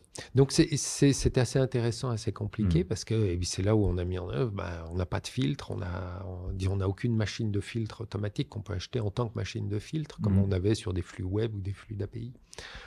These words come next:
Speaker 1: Voilà. Donc ça, c'est toute la partie. Donc maintenant, on a une partie qui commence à ma-, à, à grossir. En, en deux ans, euh, ça grossit, euh, voilà.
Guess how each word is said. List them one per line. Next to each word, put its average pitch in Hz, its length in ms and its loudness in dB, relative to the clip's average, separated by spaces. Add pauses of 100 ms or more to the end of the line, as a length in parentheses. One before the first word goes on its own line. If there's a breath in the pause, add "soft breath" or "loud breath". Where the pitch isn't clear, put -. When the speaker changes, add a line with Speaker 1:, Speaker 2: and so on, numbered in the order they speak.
(140 loud breath)
Speaker 1:
Voilà. 87 220 -4 (840 loud breath)
Donc 131 140 4
ça, 175 140 4
c'est 135 160 2
toute - 240 -2
la 127 80 2
partie. 170 560 -2
Donc 120 240 2
maintenant, 151 280 4
on 190 60 2
a 165 60 4
une 139 120 2
partie - 340 -4
qui - 160 -14
commence 160 380 2
à 135 40 4
ma-, 127 160 4
à, 113 480 4 (760 loud breath)
à 113 100 4
grossir. 110 500 2 (480)
En, 113 80 0
en 107 260 2
deux 135 320 4
ans, 151 240 2
euh, 107 240 2
ça 117 180 -6
grossit, 113 600 0
euh, 113 180 -4
voilà. 104 420 -2